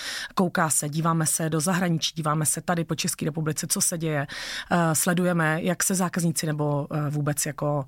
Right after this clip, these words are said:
eh, obyvatelstvo chová, co jsou ty potřeby, co se řeší, co s-, se mění, co může přijít třeba jako, eh, nějaká nová věc, novej trend. A z toho dohromady se snažíme vlastně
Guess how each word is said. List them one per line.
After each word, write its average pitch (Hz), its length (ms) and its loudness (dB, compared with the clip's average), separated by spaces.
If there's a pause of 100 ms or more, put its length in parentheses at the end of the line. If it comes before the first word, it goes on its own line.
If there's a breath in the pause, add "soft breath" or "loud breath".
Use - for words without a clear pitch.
(140)
eh, 147 140 0
obyvatelstvo 160 760 0
chová, 156 460 2
co - 180 -2
jsou 156 300 0
ty 165 100 -4
potřeby, 156 600 -2
co - 140 -4
se - 160 -2
řeší, 165 320 -2
co - 160 -6
s-, - 80 -8 (280 loud breath)
se - 140 2
mění, 180 480 2 (300 loud breath)
co - 140 0
může 175 260 4
přijít - 440 -2
třeba 165 540 2
jako, 160 640 2 (400 loud breath)
eh, 160 340 4
nějaká 165 380 2
nová 165 240 4
věc, 165 280 0
novej 170 260 2
trend. 165 440 0
A - 80 2
z - 140 0
toho 170 460 2
dohromady 165 800 0 (380 loud breath)
se 185 140 0
snažíme 160 420 0
vlastně 151 640 0